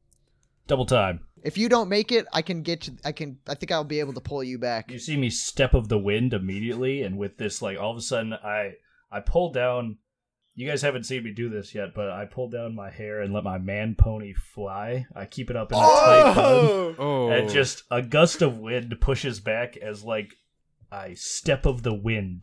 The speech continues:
Speaker 1: to produce myself to move twice as fast and be able to jump twice as far. And I sprint from thirty feet away, and I take a huge leap and swing is what I'm trying to do.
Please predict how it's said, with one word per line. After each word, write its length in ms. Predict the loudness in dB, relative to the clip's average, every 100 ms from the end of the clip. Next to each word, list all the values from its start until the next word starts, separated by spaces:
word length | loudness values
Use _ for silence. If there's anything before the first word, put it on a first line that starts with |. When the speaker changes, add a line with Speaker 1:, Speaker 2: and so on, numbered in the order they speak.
| -12
Speaker 1:
to 100 | -12
produce 540 | -4 -4 -4 -10 -10 -10
myself 640 | -10 -12 -16 -10 -10 -10
to 100 | -10
move 320 | -8 -8 -12 -20 _ _ _ 4
twice 360 | 6 6 2 -4
as 140 | 0
fast 380 | 0 2 -2 -4
and 100 | -4
be 80 | -4
able 120 | -6
to 60 | -6
jump 280 | -2 0
twice 440 | 4 4 2 -2 -6
as 120 | -4
far. 460 | -4 -4 -8 -12 -16 _ _ _ -14
And 160 | -10
I 180 | -8 -8
sprint 460 | -8 -4 4 4 4
from 160 | 0 0
thirty 320 | -2 -2 -4
feet 360 | -6 -10 -10 _ _ _ -12
away, 640 | -8 -8 -6 -6 -6 -8
and 120 | -8 -8
I 120 | -8
take 260 | -10 -10
a 60 | -8
huge 640 | -8 -4 -4 -4 -8 -14 _ _ _ _
leap 320 | -6 -4 -2
and 160 | -2 -4
swing 460 | -4 -4 -4 -4
is 160 | -6 -8
what 80 | -8
I'm 80 | -6
trying 220 | -8 -8
to 60 | -8
do. 240 | -12 -14